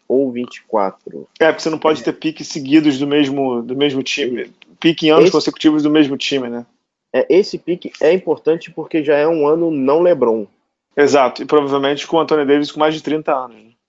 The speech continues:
Speaker 1: Uhum. Esse já,
Speaker 2: Se
Speaker 1: esse
Speaker 2: o
Speaker 1: é um
Speaker 2: Pelicans
Speaker 1: pique
Speaker 2: quiser, se o Pelicans quiser, ele tem pique do Lakers até dois mil e vinte e quatro.
Speaker 1: Isso. Ele pode
Speaker 2: Incrível,
Speaker 1: segurar
Speaker 2: né?
Speaker 1: o de dois mil e vinte e três e pegar dois mil e vinte e quatro.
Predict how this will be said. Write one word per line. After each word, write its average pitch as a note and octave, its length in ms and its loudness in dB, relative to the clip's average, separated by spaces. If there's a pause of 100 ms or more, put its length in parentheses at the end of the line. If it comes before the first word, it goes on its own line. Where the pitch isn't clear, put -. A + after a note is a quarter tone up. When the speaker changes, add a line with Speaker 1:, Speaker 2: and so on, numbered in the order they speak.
(160)
Speaker 1:
Uhum. C3 480 -2 (200)
Esse A2+ 260 -8
já, C3+ 160 -2
Speaker 2:
Se - 180 2
Speaker 1:
esse A#3 40 6
Speaker 2:
o - 20 6
Speaker 1:
é F3+ 100 0
um - 40 4
Speaker 2:
Pelicans F3+ 460 4
Speaker 1:
pique - 120 -6
Speaker 2:
quiser, C#3+ 420 4
se - 220 -4
o - 40 -2
Pelicans F3 520 0
quiser, C#3+ 300 -2
ele C#3 120 -4
tem D3 160 -6
pique D#3+ 240 -6
do C#3 120 -2
Lakers D3+ 240 4
até D#3+ 180 2
dois D3+ 160 2
mil D#3+ 120 -2
e - 20 -4
vinte F3+ 180 -6
e - 60 -12
quatro. - 360 0 (680)
Speaker 1:
Isso. G#3+ 340 -2 (520)
Ele B2 120 0
pode E3 320 0
Speaker 2:
Incrível, F#3 260 4
Speaker 1:
segurar C3+ 160 6
Speaker 2:
né? E3+ 80 4
Speaker 1:
o F#3+ 40 2
de F3+ 100 -6
dois D#3+ 220 -4
mil D#3 140 -2
e D3+ 40 -2
vinte C#3+ 240 -8
e - 60 -20
três D3 500 0
e - 80 -10
pegar C3+ 300 0
dois C#3 180 0
mil C#3+ 120 -4
e - 20 -6
vinte D3 120 -14
e - 40 -20
quatro. - 320 -8